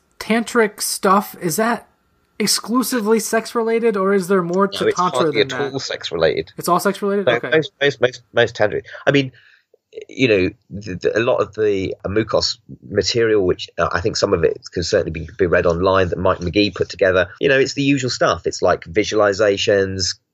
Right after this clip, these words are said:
Speaker 2: ways of creating sacred space, breath work, yoga, practices to increase awareness of your, the, the sensory input. Sex can be part of it, yeah, sure, but it, you know, you may not have a partner. You may not be up for having sex. You may wanna just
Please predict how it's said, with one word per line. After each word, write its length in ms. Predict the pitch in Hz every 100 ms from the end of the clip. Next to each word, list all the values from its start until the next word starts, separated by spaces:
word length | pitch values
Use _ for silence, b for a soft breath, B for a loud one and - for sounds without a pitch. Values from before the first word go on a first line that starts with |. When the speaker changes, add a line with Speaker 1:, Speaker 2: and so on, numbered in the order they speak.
| _ -
Speaker 2:
ways 320 | 92 104 101
of 60 | 92
creating 280 | 110 90 92
sacred 360 | 107 92 90
space, 600 | - - 110 104 95 -
breath 480 | 87 90 107 95 -
work, 380 | 104 95 87 -
yoga, 680 | 107 104 104 95 104 92 98 _ -
practices 560 | 123 95 98 101 92
to 420 | - 101 92 90 80
increase 460 | 92 90 98 92
awareness 720 | 98 92 98 98 98 90 - - -
of 420 | 85 87 82 - -
your, 460 | 90 85 82 - -
the, 220 | 87 87 -
the 100 | -
sensory 440 | - 78 - 90
input. 380 | 92 87 95 - - _
Sex 300 | - - -
can 120 | - 120
be 60 |
part 240 | - 151 -
of 60 |
it, 180 | 98 - -
yeah, 200 | 90 -
sure, 280 | - -
but 220 | - 101 82
it, 100 | - -
you 140 | 110
know, 200 | 78 107 -
you 120 | 95 101
may 160 | 113
not 160 | 117 113
have 100 | 120
a 60 |
partner. 440 | 123 151 170 85 85
You 100 | 95
may 220 | 107 113
not 160 | 117 -
be 100 | 123
up 140 | 131
for 60 | 123
having 220 | 131 135
sex. 380 | 123 165 - - 101
You 100 | 101
may 240 | 104 110
wanna 280 | 107 117 113
just 200 | 120